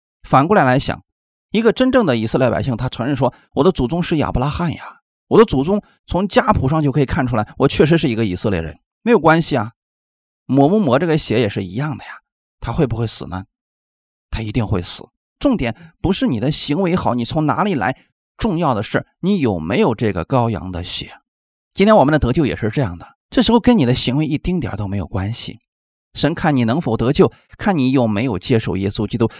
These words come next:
有没有相信耶稣的宝血。当你相信的时候，神会给你一个记号，那个记号就是圣灵有没有住在你里面。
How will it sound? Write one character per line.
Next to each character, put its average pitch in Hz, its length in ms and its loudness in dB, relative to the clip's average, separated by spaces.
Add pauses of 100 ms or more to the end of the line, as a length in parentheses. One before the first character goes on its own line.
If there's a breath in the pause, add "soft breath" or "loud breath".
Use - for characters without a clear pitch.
(120)
有 151 160 6
没 202 100 2
有 196 120 4
相 190 300 0
信 170 180 0
耶 143 140 4
稣 147 140 -2
的 113 100 0
宝 123 240 2
血。 - 180 -2 (140 loud breath)
当 202 160 4
你 120 100 0
相 196 260 0
信 190 120 2
的 139 80 4
时 147 100 0
候， 139 100 4
神 135 200 0
会 131 120 0
给 - 180 -4
你 120 120 -2
一 98 80 -6
个 107 120 -2
记 110 260 -2
号， - 340 -4
那 196 100 2
个 143 100 4
记 160 140 0
号 147 160 2
就 131 120 0
是 - 220 -4 (760)
圣 170 380 2
灵 101 160 -2
有 90 160 -2
没 95 100 -2
有 95 100 0
住 113 200 0
在 85 140 -4
你 78 140 -8
里 73 200 -12
面。 - 180 -20